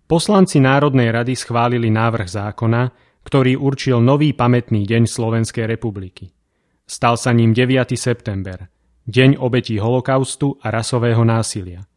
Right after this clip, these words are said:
Tento deň poukazuje na obete holokaustu, ako aj zápas proti všetkým prejavom rasizmu, neznášanlivosti, xenofóbie a akejkoľvek formy útlaku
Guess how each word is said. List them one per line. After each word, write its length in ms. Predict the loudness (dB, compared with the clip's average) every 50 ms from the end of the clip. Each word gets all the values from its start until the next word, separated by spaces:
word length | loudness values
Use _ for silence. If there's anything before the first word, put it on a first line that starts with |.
| _ _ _ _ _ _ _ _ _ _ _ _ 2
Tento 240 | 6 6 6 6 6
deň 240 | 4 6 6 4 6
poukazuje 640 | 6 4 4 4 4 2 2 2 4 4 4 4 4
na 80 | 4
obete 400 | 2 0 0 0 0 -2 -2 -4
holokaustu, 800 | -4 -2 -4 -2 0 0 0 0 0 -2 -2 -2 0 0 0 0 _ _ _ _ _ _ -4
ako 320 | -2 0 2 4 4 4
aj 20 | 4 4 2
zápas 320 | 2 2 2 2 0 0 0
proti 320 | -2 -2 -2 -2 -2 -4
všetkým 400 | -4 -2 -2 -2 0 2 2 2
prejavom 400 | 2 2 -2 -2 -2 -2 -4 -4
rasizmu, 880 | -4 -4 -4 -4 -4 -4 -4 0 2 2 2 2 0 -2 -6 _ _ -2
neznášanlivosti, 1400 | 0 0 2 4 4 2 2 2 0 2 2 2 2 2 2 0 -2 -4 -6 -6 -6 -4 -4 -4 -6 _ _
xenofóbie 960 | -10 -6 -2 0 2 2 2 0 0 -2 -2 0 0 0 0 2 2 0 -2 -4 _ _ _ _ _ _ _
a 240 | -2 -2 -2 0 -2
akejkoľvek 560 | -2 0 0 0 2 2 2 2 2 2 0
formy 400 | -2 -4 -4 -2 -2 -2 -4 -2
útlaku 640 | -2 0 0 0 0 0 -2 -2 -2 -2 0 -2